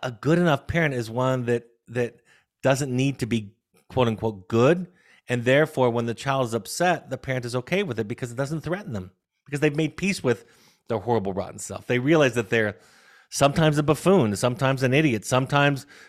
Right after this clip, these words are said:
passing down generational traumas that they're unaware wa-, of, sometimes unhealed. And so that, that,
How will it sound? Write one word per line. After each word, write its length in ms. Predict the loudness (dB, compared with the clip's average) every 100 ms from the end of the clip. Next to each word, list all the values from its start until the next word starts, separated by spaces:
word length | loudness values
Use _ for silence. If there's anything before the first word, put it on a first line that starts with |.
| _
passing 360 | 2 2 2 2
down 220 | 4 4
generational 560 | 4 4 4 4 2 0
traumas 360 | 2 2 2
that 120 | 0 2
they're 140 | 2
unaware 400 | 2 4 4 4
wa-, 160 | 2 -2 -4
of, 300 | 0 0 -4 -16 -20
sometimes 540 | -4 0 2 4 2 2
unhealed. 520 | -2 -2 2 4 4
And 120 | 0
so 240 | 2 2 0 -12 -20 -20 _
that, 260 | -2 -2 -2
that, 260 | -4 -4 -8